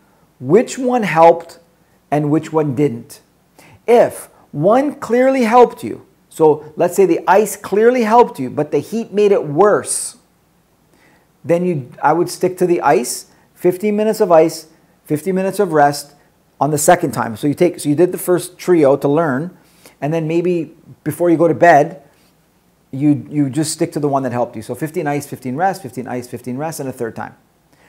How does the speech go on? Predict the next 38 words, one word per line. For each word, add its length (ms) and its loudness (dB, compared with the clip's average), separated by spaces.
And 100 -2
if 140 -8
heat 240 -4
helped 340 2
you 140 -2
and 120 -6
ice 220 2
clearly 400 0
made 160 -2
it 100 -2
worse, 420 -2
you 120 0
would 100 2
do 80 0
the 120 2
opposite. 440 0
It 60 -16
would 100 -10
be 80 -10
fifteen 340 -8
minutes 240 -6
of 100 -8
heat, 340 -4
fifteen 300 -6
minutes 200 -6
of 140 -6
rest, 300 0
repeat 240 -10
three 100 -14
times. 360 -20
If 180 4
you're 140 -2
not 320 -2
sure 340 2
which 240 -2
one 140 -2
helped 300 2
you, 180 -10